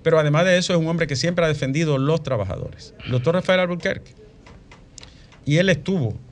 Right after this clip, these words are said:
con Pepe Abreu y otros dirigentes sindicales y el ministro de Trabajo mediando.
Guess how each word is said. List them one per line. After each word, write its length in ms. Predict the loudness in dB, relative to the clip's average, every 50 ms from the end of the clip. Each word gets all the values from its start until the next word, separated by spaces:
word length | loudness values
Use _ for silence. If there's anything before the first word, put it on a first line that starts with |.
| -20 -20 -12
con 380 | -8 -6 -4 -2 -2 -2 -4 -4 -8 -10 -16 -20 -20 -20 -10 -4
Pepe 240 | -2 0 0 2 2
Abreu 440 | 2 2 2 2 2 2 2 0 0
y 60 | 0 0
otros 260 | 0 0 -2 -2 0
dirigentes 460 | 0 0 2 0 0 0 -2 -4 -6
sindicales 580 | -4 -4 -4 -4 -2 -2 -2 -2 0 0 -2 -4 -6 -8 -12 -14 -16 -18 -20 -20 -12 -6
y 120 | -2 0
el 100 | 0 2 2
ministro 580 | 4 4 4 6 4 4 2 0 0 0 2
de 80 | 2 2
Trabajo 320 | 0 2 2 2 2 2 0
mediando. 460 | -2 -2 -4 -4 -4 -6 -8 -10 -12